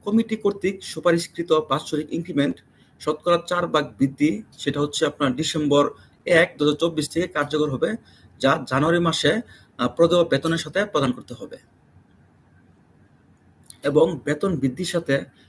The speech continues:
বাংলাদেশ লেবার ল দুহাজার ছয়, আহ, সর্বশেষ সংশোধিত সম্পর্কিত অন্যান্য সুবিধাতেও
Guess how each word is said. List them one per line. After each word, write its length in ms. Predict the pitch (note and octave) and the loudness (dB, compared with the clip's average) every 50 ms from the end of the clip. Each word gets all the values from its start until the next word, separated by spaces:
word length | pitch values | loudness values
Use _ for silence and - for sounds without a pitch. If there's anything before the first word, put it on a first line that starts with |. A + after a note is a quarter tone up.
| - _ _ _ - | -20 _ _ _ -2
বাংলাদেশ 540 | C3 C#3 D3+ D#3 D#3 D3 D#3 D#3 - - - | 0 2 2 2 4 4 2 2 2 -2 -2
লেবার 340 | B2 B2 C3 B2+ - D#3 D#3 | 0 0 2 2 4 4 4
ল 440 | D3+ C3 B2 B2 B2 A#2+ A#2 E3 - _ _ _ _ _ _ - | 4 2 2 2 2 2 0 -2 -6 _ _ _ _ _ _ -2
দুহাজার 240 | C3+ C3+ C3 C3 | 0 2 2 0
ছয়, 540 | C3 - - - - C3 C3 C3+ - - - - _ _ _ _ _ _ _ _ | -2 -4 -8 -6 0 2 2 2 2 0 -4 -10 _ _ _ _ _ _ _ _
আহ, 100 | - - | -12 -12
সর্বশেষ 580 | - - - C#3+ D3+ D3 E3+ D#3+ - D#3 C#3+ C#3+ | -10 -6 -4 -2 -2 0 -2 -2 -2 -2 -4 -4
সংশোধিত 640 | - C#3+ D3 C#3 - C3+ A2+ B2 - - C3 C3 A#2+ - - _ _ _ - | -4 -6 -6 -6 -6 -6 -6 -4 -2 0 0 0 0 -2 -8 _ _ _ -12
সম্পর্কিত 540 | - - D3 D3 - D#3 D3+ - C3+ - D#3+ - - - - | -8 -6 -6 -4 -2 -2 -2 -2 -2 0 0 0 -2 -4 -8
অন্যান্য 460 | D#3+ E3+ F#3 F3+ E3 D3 C#3+ D#3 E3+ | -6 -6 -4 -2 0 0 0 0 -2
সুবিধাতেও 640 | - - - C#3 C#3+ C3+ B2+ - - - A3 C4 | -6 -8 -8 -2 0 0 0 0 0 -4 -4 -4